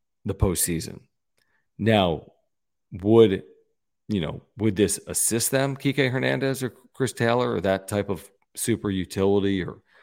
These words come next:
versatile piece? Yeah, absolutely. Um, but it just feels as if they're not really a piece away. It feels like they need their pieces to play better,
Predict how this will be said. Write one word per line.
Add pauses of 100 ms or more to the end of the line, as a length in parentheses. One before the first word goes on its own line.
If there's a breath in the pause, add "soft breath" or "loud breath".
(200 soft breath)
versatile
piece?
Yeah, (260)
absolutely. (580 soft breath)
Um, (560)
but
it
just
feels
as
if
they're
not
really (120)
a
piece
away.
It
feels
like (540 soft breath)
they
need
their
pieces
to
play
better,